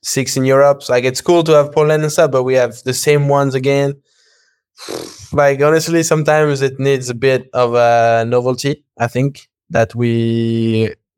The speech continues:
hopefully will get in twenty-five, but I don't know. Um, so, yeah, I'm looking forward to maybe some other events like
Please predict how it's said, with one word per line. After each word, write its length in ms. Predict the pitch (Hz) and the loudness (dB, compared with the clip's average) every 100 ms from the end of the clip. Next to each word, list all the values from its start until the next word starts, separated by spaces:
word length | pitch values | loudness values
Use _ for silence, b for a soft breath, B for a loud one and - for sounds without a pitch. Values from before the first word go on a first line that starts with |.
| - | -2
hopefully 460 | 131 131 - 131 | 0 -2 -4 -2
will 160 | 123 123 | 0 0
get 200 | 123 123 | 2 2
in 80 | 117 | 0
twenty-five, 560 | 120 120 - 120 123 | -2 -2 0 0 0
but 160 | - - - | -2 -6 -4
I 120 | 113 | -2
don't 100 | 113 | 0
know. 220 | 117 147 _ b b b b b b b b _ | -2 -4 _ b b b b b b b b _
Um, 720 | 120 123 113 110 107 107 107 104 | -2 0 0 0 0 -2 -4 -6
so, 180 | - 127 | 0 4
yeah, 240 | 123 104 - | 4 2 -2
I'm 220 | 127 135 | -2 0
looking 260 | 143 139 147 | -2 -2 -4
forward 320 | 143 143 139 | 0 0 0
to 140 | 143 135 | -2 -2
maybe 260 | 139 131 | 0 -2
some 160 | 127 131 | -2 0
other 180 | 131 131 | 2 2
events 460 | 127 143 139 - | 2 2 0 -2
like 260 | 123 120 | -2 -2